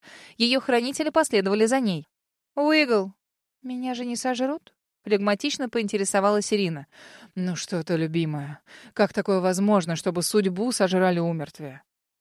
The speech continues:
Нежно проворковал князь, самоуверенно обвил руками талию богини и прижал к себе. Уж и не знаю, кто в их паре рискует больше. "А было бы забавно", не согласился с ним Дэн.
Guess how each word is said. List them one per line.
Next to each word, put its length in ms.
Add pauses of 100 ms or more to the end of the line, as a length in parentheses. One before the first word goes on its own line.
(340)
Нежно 320
проворковал 560
князь, 340
самоуверенно 760
обвил 460
руками 400
талию 320
богини 440
и 120
прижал 380
к 60
себе. 420 (400)
Уж 160
и 40
не 120
знаю, 480
кто 200
в 60
их 140
паре 260
рискует 460
больше. 500 (500)
"А 140
было 180
бы 120
забавно", 600 (280)
не 120
согласился 600
с 100
ним 200
Дэн. 240